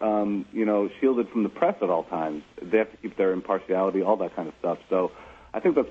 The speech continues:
probably why we haven't heard more stories from them, but I'm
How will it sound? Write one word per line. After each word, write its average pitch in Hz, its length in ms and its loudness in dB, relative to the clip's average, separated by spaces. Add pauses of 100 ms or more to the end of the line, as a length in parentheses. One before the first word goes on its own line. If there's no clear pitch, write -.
probably 202 340 4
why 139 200 4
we 135 120 4
haven't 123 260 0
heard 123 240 2
more 117 340 2
stories 123 340 2
from 135 140 0
them, 139 260 2
but 113 180 2
I'm 104 140 -2